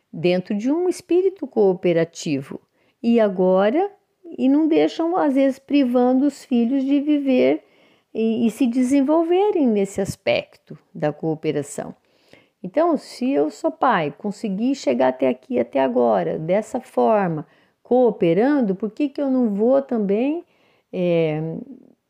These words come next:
dar a oportunidade da minha família se desenvolver dentro de uma cooperação? Pensar que Deus precisa de nós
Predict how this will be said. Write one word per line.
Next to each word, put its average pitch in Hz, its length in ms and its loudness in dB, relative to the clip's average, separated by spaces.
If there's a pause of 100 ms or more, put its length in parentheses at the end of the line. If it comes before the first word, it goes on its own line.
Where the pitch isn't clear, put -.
(420)
dar 233 360 0
a 233 100 4
oportunidade 185 1080 -2
da 185 180 -2
minha 175 260 -4
família 170 520 -6
se - 160 -14
desenvolver 156 640 -6
dentro 151 400 -8
de 156 80 -14
uma 147 180 -10
cooperação? - 720 -12 (1120)
Pensar 190 420 -4
que - 340 -12 (240)
Deus 208 460 2
precisa 180 540 -4
de 160 200 -8
nós 156 720 -4